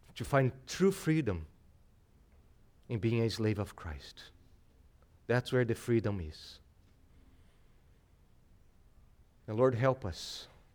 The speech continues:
Help us to be a church where the social dividing walls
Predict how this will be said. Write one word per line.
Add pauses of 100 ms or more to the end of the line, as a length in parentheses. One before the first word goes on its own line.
(480)
Help
us
to
be
a
church (640)
where
the
social
dividing
walls